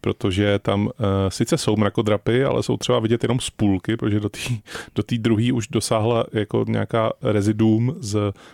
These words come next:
píseční bouře, která se prohnala Dubají a celé město odřízla od zbytku světa a tam se vydává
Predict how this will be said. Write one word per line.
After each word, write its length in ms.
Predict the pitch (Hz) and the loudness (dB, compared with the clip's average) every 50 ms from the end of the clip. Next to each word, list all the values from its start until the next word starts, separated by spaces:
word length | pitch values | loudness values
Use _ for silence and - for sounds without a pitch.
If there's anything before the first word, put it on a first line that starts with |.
| - | -6
píseční 420 | - 117 104 104 107 - - 123 120 | -4 -2 0 0 -2 0 0 0 2
bouře, 460 | 110 104 104 104 98 92 95 92 98 - - _ - - - - - _ | 2 2 2 2 2 2 2 0 0 -2 -6 _ -20 -20 -20 -20 -20 _
která 240 | - - 104 92 87 | -6 -4 -4 -2 -2
se 140 | - - 117 - | -2 -4 -4 -2
prohnala 440 | - - 104 95 98 104 104 101 107 | 0 2 2 2 2 2 2 2 2
Dubají 440 | 107 110 104 98 104 101 104 107 107 | 2 0 0 2 2 2 2 2 0
a 40 | 104 | 0
celé 240 | - - - 104 104 | -2 -2 -2 0 0
město 280 | 107 107 98 - - 113 | 0 0 0 0 0 0
odřízla 440 | 107 101 92 101 104 101 101 107 101 | 0 0 0 0 -2 0 0 0 0
od 100 | 104 107 | 0 -2
zbytku 300 | 101 101 98 - - 123 | -2 -2 -4 -2 -4 -4
světa 320 | - - - 104 - - 107 | -4 -2 -2 -2 0 0 -2
a 100 | 107 110 | -2 0
tam 240 | - 107 104 107 101 - - - - - | 0 0 0 -2 -2 -6 -12 -20 -20 -14
se 160 | - - - 110 | -4 -2 0 0
vydává 440 | 110 104 107 107 107 117 113 113 | 2 2 2 2 2 0 0 -2